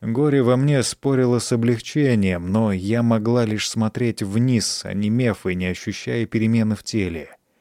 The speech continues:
Перемены сознания, находившегося рядом с моим. Это больше не Хана.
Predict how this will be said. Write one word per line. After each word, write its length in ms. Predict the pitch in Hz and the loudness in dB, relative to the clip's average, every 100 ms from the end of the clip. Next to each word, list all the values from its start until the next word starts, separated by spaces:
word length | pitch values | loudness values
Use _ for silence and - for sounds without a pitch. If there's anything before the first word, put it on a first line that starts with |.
| _ _ | _ _
Перемены 440 | - 98 101 101 95 | -2 0 2 0 0
сознания, 680 | 104 95 101 107 104 95 | -2 -2 0 2 2 0
находившегося 800 | 87 87 95 87 92 - 95 - 95 | -4 -6 -6 -4 -6 -4 -4 -4 -2
рядом 320 | 95 92 92 | -2 -2 -6
с 100 | - | -4
моим. 480 | 98 101 101 85 - _ _ _ _ _ | -2 -2 -2 -6 -10 _ _ _ _ _
Это 240 | 107 - | -12 -10
больше 500 | 117 101 104 98 - | -6 -2 -2 -2 -2
не 160 | 110 110 | -2 -2
Хана. 680 | - - 131 95 82 78 - | -4 -8 -6 -6 -8 -12 -18